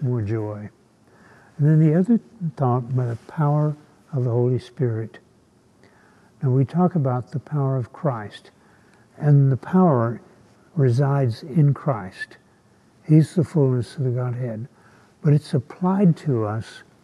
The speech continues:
by the Holy Spirit. And because of the various misconceptions of the Holy Spirit and things like that, uh, I think that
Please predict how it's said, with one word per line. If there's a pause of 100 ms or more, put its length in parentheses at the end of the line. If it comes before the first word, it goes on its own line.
by
the
Holy
Spirit. (1120)
And
because
of
the
various (720)
misconceptions
of
the
Holy
Spirit
and (340)
things
like
that, (1800)
uh, (160)
I
think
that